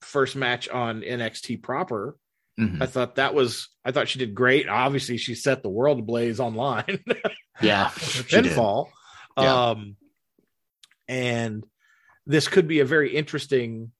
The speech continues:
Speaker 1: feud. Other things I didn't like just about the segment itself, it's like, okay, I have a talk show that I've scheduled for fifty-seven seconds. We have no more time left. We've got to go.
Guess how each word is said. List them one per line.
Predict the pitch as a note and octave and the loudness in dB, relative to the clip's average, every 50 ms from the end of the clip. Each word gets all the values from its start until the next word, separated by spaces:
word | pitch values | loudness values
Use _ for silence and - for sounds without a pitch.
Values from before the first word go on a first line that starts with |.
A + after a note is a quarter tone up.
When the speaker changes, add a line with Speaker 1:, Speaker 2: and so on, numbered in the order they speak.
| _ _ | _ _
Speaker 1:
feud. | - - - D3+ E3 G3 G3+ C#3 G#2+ G#2+ C3+ D#3 - _ _ _ _ _ _ _ _ _ _ _ _ _ _ _ _ _ _ _ _ _ _ - | -20 -12 -8 -4 0 2 2 2 2 0 -4 -8 -12 _ _ _ _ _ _ _ _ _ _ _ _ _ _ _ _ _ _ _ _ _ _ 0
Other | - F#3 A#3 C4+ E4+ | 2 4 6 6 6
things | G#3+ G#3 F#3 E3+ D#3 | 6 4 4 4 2
I | D#3+ | 2
didn't | D3+ D#3 C#3+ C#3+ | 2 2 2 2
like | C#3+ C#3+ C#3+ C3+ C3 - | 0 0 0 -2 -4 -8
just | C3 B2 D#3+ | -12 -8 -4
about | D3 D3 D3 C#3+ | -2 -2 -2 -2
the | B2 | -4
segment | A#2+ - D3+ D3 D3 D3 C#3+ C3 | -6 -2 -2 -2 -2 -2 -4 -4
itself, | A2+ - - C#3+ C#3 B2+ B2 B2+ | -6 -6 -4 -2 -2 -2 -2 -6
it's | A#2+ - | -8 -6
like, | A#2 G#2+ - _ - | -6 -8 -8 _ -2
okay, | - F#3+ A3 A3 - A#2+ A2+ A#2+ C#3 D3+ - _ _ _ _ _ _ _ _ _ _ _ _ - _ _ - | 2 2 2 2 0 0 0 0 -2 -4 -6 _ _ _ _ _ _ _ _ _ _ _ _ -20 _ _ 0
I | D3+ F#3+ A3 | 2 2 4
have | G3+ F#3 E3 C#3 | 4 2 0 -2
a | C#3 | -2
talk | - F3 G3+ A3 A3 | 0 0 0 0 0
show | - - G2+ D2 - - - - _ _ _ _ _ _ _ _ _ _ _ _ _ _ _ _ _ _ _ _ _ _ _ _ _ _ _ _ _ _ _ _ _ _ - | -4 -10 -10 -10 -12 -18 -20 -20 _ _ _ _ _ _ _ _ _ _ _ _ _ _ _ _ _ _ _ _ _ _ _ _ _ _ _ _ _ _ _ _ _ _ -4
that | - C3 C3 | -2 0 0
I've | B2+ A#2+ | 0 -2
scheduled | - - - F3+ F3+ F3 F#3 E3+ | -2 2 2 4 4 4 2 2
for | - C3+ | 0 -4
fifty-seven | B2+ - - A#3+ A#3 - A3+ G3 - F#3 E3+ D#3+ D3+ C3+ | -2 0 0 0 0 0 -2 0 2 2 2 2 0 -4
seconds. | B2+ C3+ C3 B2+ - C3 C3 A#2+ B2 | -2 -4 -4 -4 -4 -8 -8 -6 -6
We | A#2+ A#2+ | -4 -2
have | B2 A2+ A2 | -2 0 4
no | E3+ A#3+ C4+ | 6 6 8
more | B3+ A3+ G3+ | 8 8 6
time | F#3 - F3 D#3+ D#3 D3+ | 6 4 2 0 0 0
left. | D3 D3+ D3 D3 C#3 - | 0 2 2 0 0 -2
We've | C#3+ C3 A2+ | -6 -6 -2
got | - - A3+ A3+ | 0 0 0 0
to | F#3+ | -4
go. | E3 D#3+ D#3 | -6 -6 -6